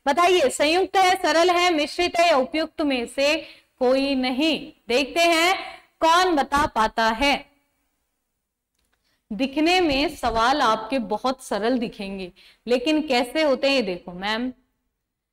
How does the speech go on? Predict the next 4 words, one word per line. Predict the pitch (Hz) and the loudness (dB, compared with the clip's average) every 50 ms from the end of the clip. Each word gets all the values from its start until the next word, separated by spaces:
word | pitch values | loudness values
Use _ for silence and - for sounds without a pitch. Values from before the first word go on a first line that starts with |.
| _ _ - | _ _ -4
स्त्री | 277 294 294 - - 359 330 359 370 381 370 | -4 -4 -4 -2 -2 0 2 4 4 4 4
नहीं, | 339 320 320 302 311 330 349 349 359 359 381 381 370 - - _ _ _ _ _ _ _ _ _ _ _ _ _ _ _ _ _ _ _ _ _ _ _ _ _ _ _ _ _ _ _ _ - _ _ _ _ _ _ _ _ _ _ _ - - | 4 4 4 4 4 4 4 4 2 2 0 -4 -6 -12 -18 _ _ _ _ _ _ _ _ _ _ _ _ _ _ _ _ _ _ _ _ _ _ _ _ _ _ _ _ _ _ _ _ -20 _ _ _ _ _ _ _ _ _ _ _ -10 -6
write | 233 247 240 254 254 269 302 311 262 233 | -4 -2 0 2 4 4 2 2 0 2
the | 294 302 | 2 2